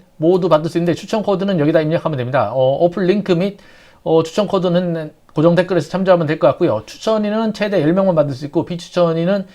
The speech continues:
입력하면은 일단 일만 원을 받고, 어, 빗썸 계정이 별도로 있어야 되는 건 아니고요. 자기 추천 코드를 공유해서 추가로 받을 수도 있고요. 어, 추가의 코드 입력은 가입 후 이십사 시간 이내, 네, 가입을 해야 되고,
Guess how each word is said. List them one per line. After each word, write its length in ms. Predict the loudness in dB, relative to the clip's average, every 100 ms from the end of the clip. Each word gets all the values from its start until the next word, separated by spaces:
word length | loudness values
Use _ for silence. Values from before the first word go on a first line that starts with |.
| _ -6
입력하면은 560 | -2 0 0 -2 -4 -8 _ -6
일단 240 | -2 0
일만 260 | 2 0 0
원을 140 | 0
받고, 420 | -2 -4 -6 -8 _ _ _ _ _ _ _ _
어, 160 | -10 -6
빗썸 320 | 0 0 0
계정이 260 | 0 2 0
별도로 260 | 2 2
있어야 220 | 2 2
되는 160 | 0 0
건 80 | -2
아니고요. 400 | -2 -2 -2 -4 -20 _ _ _ _ _
자기 200 | -6 -6
추천 320 | -8 -4 -4
코드를 320 | 0 0 0
공유해서 480 | 0 -2 -2 -2 -6
추가로 300 | -2 0 2
받을 180 | 0 -2
수도 160 | -6 -6
있고요. 400 | 0 -2 -2 -12 _ _ _ _ _ -2
어, 180 | 2 2
추가의 300 | 6 6 6
코드 180 | 4
입력은 480 | 0 2 4 2 0
가입 400 | 2 4 4 -2
후 120 | -8
이십사 600 | -6 -6 -6 -10 0 2
시간 300 | 2 -2 -2
이내, 400 | 0 2 2 -2 _
네, 240 | -4 -4 0
가입을 320 | 0 2 4
해야 160 | 4 4
되고, 320 | 0 -4